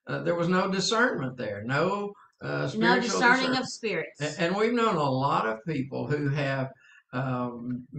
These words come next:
Speaker 1: been tricked by the schemes of the devil and lost
Speaker 2: Amen, amen.
Speaker 1: thousands and thousands of dollars. I've known a lot of people like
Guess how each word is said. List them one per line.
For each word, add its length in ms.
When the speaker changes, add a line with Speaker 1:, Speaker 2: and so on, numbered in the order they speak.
Speaker 1:
been 240
tricked 480
by 280
the 440
schemes 560
of 100
the 100
devil 380
and 260
lost 280
Speaker 2:
Amen, 300
amen. 160
Speaker 1:
thousands 560
and 180
thousands 680
of 160
dollars. 380
I've 100
known 260
a 40
lot 320
of 100
people 320
like 220